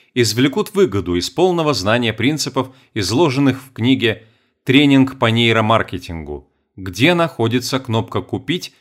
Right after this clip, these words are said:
в сознании покупателя?». Это увлекательнейшее прослушивание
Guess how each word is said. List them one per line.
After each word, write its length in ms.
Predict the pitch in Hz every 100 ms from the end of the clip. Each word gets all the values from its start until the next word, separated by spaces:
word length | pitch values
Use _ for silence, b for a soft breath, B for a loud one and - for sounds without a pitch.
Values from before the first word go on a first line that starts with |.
| -
в 80 |
сознании 560 | - 175 110 95 87 90
покупателя?». 840 | 87 87 95 95 82 - 71 69 _ _ _ _ _ _ _
Это 400 | 135 135 139 139
увлекательнейшее 1160 | 156 135 160 - 160 - 110 104 98 92 104 92
прослушивание 920 | 101 104 - 185 - 101 87 78 73